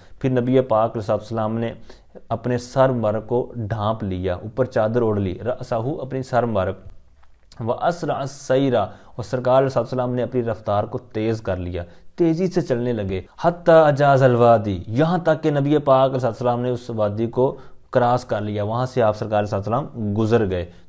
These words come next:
तो ये नबी पाक सल्लल्लाहु अलैहि वसल्लम का तालीम उम्मत के लिए था कि अपनी चादर मुबारक सर पर ओढ़ ली, ताकि उस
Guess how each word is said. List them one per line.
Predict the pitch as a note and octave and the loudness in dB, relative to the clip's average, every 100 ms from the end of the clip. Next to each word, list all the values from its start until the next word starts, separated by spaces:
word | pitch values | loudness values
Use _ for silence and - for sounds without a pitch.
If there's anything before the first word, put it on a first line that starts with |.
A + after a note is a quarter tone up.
| - | -8
तो | G#2+ | -2
ये | C3+ | 0
नबी | C#3+ C3 C3+ | 2 2 0
पाक | C#3 B2+ B2+ | 2 2 2
सल्लल्लाहु | B2+ | 0
अलैहि | A2+ G#2 | -2 -2
वसल्लम | B2 B2 | -2 -2
का | B2 B2+ | -2 0
तालीम | B2+ A#2+ B2+ C3+ | 0 2 0 -2
उम्मत | C#3+ C#3+ D#3+ F3 | -4 -2 0 0
के | F3 | 0
लिए | B2+ A#2 | 0 2
था | A2+ C#3 - - - | 0 -2 -2 -18 -8
कि | - | -4
अपनी | C3 - C#3+ D3 D3 | -4 -4 -4 -2 -2
चादर | C#3+ C3 B2 C#3+ | 2 2 2 2
मुबारक | C3 B2 B2+ B2+ | 2 2 2 -2
सर | - B2 | 0 2
पर | C3+ C3+ | 4 2
ओढ़ | B2+ A#2+ | 2 0
ली, | A#2+ C#3 D3 - - | 0 -2 -4 -18 -6
ताकि | - B2+ C3 D#3 | -2 -2 0 -2
उस | D#3+ D#3 - | -2 -4 -10